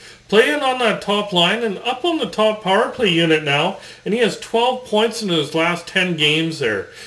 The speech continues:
He's really fitting in great with Kucherov and Point on that top line, and he's even been, as I mentioned, up on that top power play unit, so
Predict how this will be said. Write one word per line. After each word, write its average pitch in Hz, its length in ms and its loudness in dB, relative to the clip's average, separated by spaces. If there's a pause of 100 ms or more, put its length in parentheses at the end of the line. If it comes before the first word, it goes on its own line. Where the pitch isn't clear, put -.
(140)
He's 160 240 0
really 202 460 4
fitting 220 460 0
in 208 220 2
great 185 360 0
with 175 240 -2
Kucherov 202 540 0
and 143 200 -6
Point 202 320 -2
on 196 140 -2
that 151 240 0
top 175 320 -2
line, 165 380 0 (280)
and 151 120 -4
he's 151 260 -4 (180)
even 202 280 0
been, 160 560 -2
as 165 180 2
I 165 80 4
mentioned, 160 480 -2
up 196 180 -2
on 190 120 0
that 165 180 -2
top 175 300 -4
power 175 240 2
play 175 160 -2
unit, 208 360 -2
so 185 320 -2